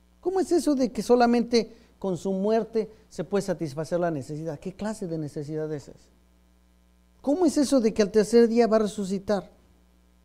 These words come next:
Si ya se murió, ya se murió, ¿cómo que va a resucitar? No entendían nada. "Te van a matar".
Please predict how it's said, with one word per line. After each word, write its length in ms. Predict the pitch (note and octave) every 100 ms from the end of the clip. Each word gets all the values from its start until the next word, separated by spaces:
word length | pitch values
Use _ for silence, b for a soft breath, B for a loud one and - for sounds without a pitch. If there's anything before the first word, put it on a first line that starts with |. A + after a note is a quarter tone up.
| -
Si 80 | D3
ya 160 | A3+
se 140 | B3 A3
murió, 280 | E3 F#3
ya 160 | A#3 G#3+
se 80 | F#3
murió, 320 | F#3 D#3+ A3
¿cómo 200 | A3 G#3+
que 100 | F#3
va 100 | F3+
a 40 | F#3
resucitar? 440 | F3+ E3+ E3 F#3 B B B
No 100 | A3+
entendían 720 | A#3 A#3 F3 F3+ F#3+ G3 F#3+ F3 _ _ _ -
nada. 640 | G3+ A#3 D4+ E4 C#4+ F#3+ _ _ _ _ _ _ _ _ _ _ _ _ _ _
"Te 140 | - B2+
van 180 | D3 D#3+
a 60 |
matar". 400 | B2 A2 B2 C3+